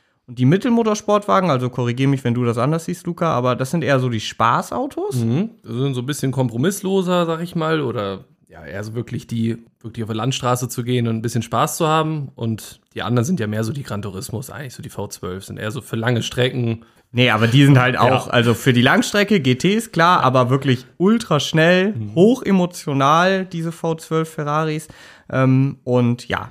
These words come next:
Speaker 1: also das so zur ganz groben Einordnung, damit ihr euch so ungefähr vorstellen könnt, okay, der F acht, Nachfolger vom vier achtundachtzig, klar, aber wo ordnet der sich so ungefähr ein? Und jetzt gehen wir noch mal ein kleines Stück zurück.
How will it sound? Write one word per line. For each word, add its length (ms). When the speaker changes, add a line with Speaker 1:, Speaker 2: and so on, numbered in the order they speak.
Speaker 1:
also 240
das 340
so 220
zur 300
ganz 400
groben 280
Einordnung, 400
damit 240
ihr 80
euch 140
so 100
ungefähr 480
vorstellen 420
könnt, 200
okay, 260
der 180
F 140
acht, 420
Nachfolger 460
vom 200
vier 180
achtundachtzig, 560
klar, 260
aber 260
wo 140
ordnet 320
der 100
sich 160
so 200
ungefähr 580
ein? 260
Und 220
jetzt 480
gehen 120
wir 60
noch 80
mal 120
ein 100
kleines 240
Stück 240
zurück. 520